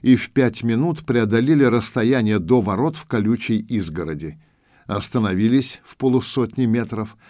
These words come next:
разглядывая сиреневые огоньки на воротах. «Никого», шепнул Барков. «Взять и по-простому, через ворота».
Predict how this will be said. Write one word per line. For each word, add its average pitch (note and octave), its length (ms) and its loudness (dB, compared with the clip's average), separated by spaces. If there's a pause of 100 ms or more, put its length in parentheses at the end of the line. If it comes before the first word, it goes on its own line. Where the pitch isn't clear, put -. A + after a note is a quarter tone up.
(140)
разглядывая G#2+ 680 0
сиреневые G#2+ 640 0
огоньки G2+ 460 -2
на G2+ 100 -2
воротах. F#2+ 600 -6 (600)
«Никого», F2 760 -8 (640)
шепнул F2 440 -8
Барков. D#2 580 -12 (680)
«Взять G2 520 -6
и G#2 80 0
по-простому, F#2 960 -6 (560)
через G2+ 400 -4
ворота». G#2 520 -10